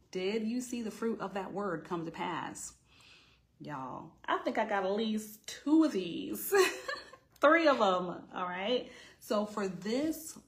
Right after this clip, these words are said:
word that I heard at the end of December about this could be your last makeup job, it's like, prepare, right? Prepare. This was a warning. Um, it came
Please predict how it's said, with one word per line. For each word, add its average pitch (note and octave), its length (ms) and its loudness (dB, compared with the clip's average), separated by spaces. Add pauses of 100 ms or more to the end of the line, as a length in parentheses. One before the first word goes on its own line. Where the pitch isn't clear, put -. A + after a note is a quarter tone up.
(100)
word D#3 540 -4
that C#3+ 100 -8
I D3+ 180 -2
heard D3 400 -8
at D3 100 -12
the - 100 -10
end D3+ 280 -4
of D3 380 -10 (120)
December C#3 640 -10 (640)
about D3 480 -6 (260)
this D3 180 -14
could - 180 -12
be D#3 100 -8
your F#3 120 -8
last B3 260 -10
makeup E4+ 200 -12
job, C#4+ 680 -8
it's C4+ 100 -10
like, F3 200 -8
prepare, E4 1300 -4
right? G3 400 -2
Prepare. C4 640 -2
This G#3 160 -8
was G3+ 140 -8
a F#3+ 60 -2
warning. F#3 840 -4 (520)
Um, F#3+ 360 0
it F#3+ 180 -8
came B3 640 -2